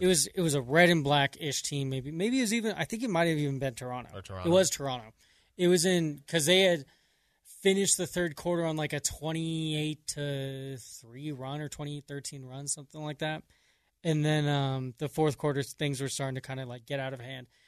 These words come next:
Speaker 1: And I remember Jokic had, like, a pretty clear drive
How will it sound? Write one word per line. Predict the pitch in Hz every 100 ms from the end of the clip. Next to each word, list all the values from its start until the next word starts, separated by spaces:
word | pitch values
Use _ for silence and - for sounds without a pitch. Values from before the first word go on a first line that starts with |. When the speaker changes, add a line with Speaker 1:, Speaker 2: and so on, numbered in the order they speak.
| _ _
Speaker 1:
And | 156
I | 160
remember | 156 151 165 156 147 - _ _ _ _ _ _ _ _ 156
Jokic | 143 151 147 160 156 - - _ _ _
had, | _ 160 156
like, | 156 -
a |
pretty | 143 - 180
clear | 147 - 165 170 170
drive | 139 156 151 151 135